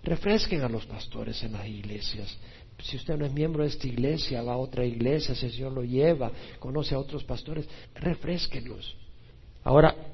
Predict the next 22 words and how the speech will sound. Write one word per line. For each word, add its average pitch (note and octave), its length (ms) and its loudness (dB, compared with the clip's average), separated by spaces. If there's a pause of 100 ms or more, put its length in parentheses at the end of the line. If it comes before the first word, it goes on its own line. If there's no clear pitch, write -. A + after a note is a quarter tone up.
Pablo C#3+ 300 8
dice, G3+ 360 4
"Ellos D#3+ 240 6
han E3 100 4
refrescado D3 640 4
mi B2+ 120 0
espíritu E3 500 6
y D3+ 120 8
el B2 140 8
vuestro". A#2+ 680 -2 (520)
¿Cómo F#3+ 200 2
refrescaron F3+ 540 2
el E3 80 0
espíritu D#3 480 0
de D3+ 140 2
ellos? C#3+ 460 -4 (340)
Porque C3 240 -2
ellos D3+ 140 2
estaban C3+ 380 0
sirviendo C3+ 640 0
en A#2 100 -4
Corintio. G#2+ 560 -8